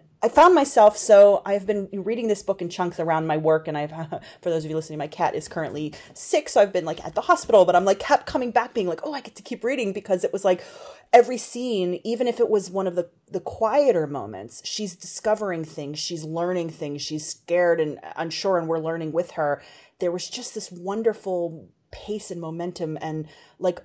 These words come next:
the underlying buzz of tension that would surge and then surge again and then surge as you continue to build up. It was just, it's been, frankly, it's beautifully done. I have to congratulate you. I really do.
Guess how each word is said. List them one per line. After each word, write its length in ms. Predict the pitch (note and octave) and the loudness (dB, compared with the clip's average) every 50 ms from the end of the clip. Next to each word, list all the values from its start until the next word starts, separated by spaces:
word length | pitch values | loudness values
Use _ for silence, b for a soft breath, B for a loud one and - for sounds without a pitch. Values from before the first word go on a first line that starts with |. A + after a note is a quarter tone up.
| _ _ | _ _
the 160 | - F3+ G3 - | -8 -8 -6 -6
underlying 680 | - G#3+ A3+ A3+ A#3 G#3+ G3+ F#3 F3+ F3 F3 F3 E3+ | -6 -4 -2 -2 0 0 0 -2 -2 -2 -4 -6 -2
buzz 240 | E3+ F3 E3 D#3+ D#3+ | 0 0 0 0 -2
of 100 | E3+ D#3+ | -6 -8
tension 420 | - - F#3 F3 E3+ - E3+ D#3 D#3+ | -8 -10 -10 -10 -8 -8 -8 -6 -6
that 200 | D#3+ D#3 - - | -6 -6 -6 -8
would 160 | D3+ D#3+ D#3 | -12 -12 -12
surge 400 | - - A#3 A3+ G3 E3+ D#3+ D#3 | -4 0 0 2 2 0 -2 -4
and 100 | D#3 D3 | -8 -10
then 120 | C#3 C#3+ | -12 -12
surge 320 | - - - F#3+ F3+ E3+ E3+ | -10 -6 -6 -6 -6 -6 -10
again 240 | D#3+ E3 D3+ D3 D3 | -12 -12 -12 -10 -10
and 100 | C#3 C#3+ | -12 -12
then 60 | D3+ | -12
surge 260 | - - F3+ E3+ E3 | -8 -6 -6 -4 -4
as 140 | E3 D3+ D3+ | -6 -6 -8
you 80 | D3+ | -10
continue 440 | D3 - E3 D3+ - - E3 E3 E3 | -12 -12 -14 -14 -12 -12 -10 -10 -10
to 80 | D3+ D#3 | -10 -8
build 240 | D#3 E3 D3 D3 D#3+ | -6 -4 -4 -2 -2
up. 160 | D#3 D3 - | -4 -4 -4
It 120 | C3 F#2 | -4 -4
was 180 | - F3+ - - | -4 -6 -8 -10
just, 240 | - F#3 - - - | -12 -14 -14 -14 -16
it's 140 | F#3 - | -16 -14
been, 200 | - - F#3 F3+ - - - _ | -12 -12 -12 -12 -14 -16 -20 _
frankly, 300 | - G#3+ A3 G#3+ E3+ D3 | -12 -12 -10 -10 -12 -12
it's 100 | D3+ - | -14 -12
beautifully 360 | - G#3+ A3 G#3 - D#3+ D#3 | -12 -10 -8 -8 -8 -10 -10
done. 180 | C#3+ G#2+ C#2 - | -10 -10 -12 -12
I 40 | E2 | -16
have 220 | C#3+ D3+ A#2+ - | -16 -18 -18 -18
to 80 | - - | -20 -20
congratulate 560 | - D3 D3+ - - - - A2+ F2 - - | -20 -20 -18 -18 -18 -16 -14 -14 -14 -14 -14
you. 80 | - C#3 | -12 -12
I 40 | D3 | -10
really 280 | F#3 G3 F#3+ F3+ D#3+ | -8 -8 -8 -8 -10
do. 240 | D3+ - - G#2 - | -10 -10 -10 -10 -12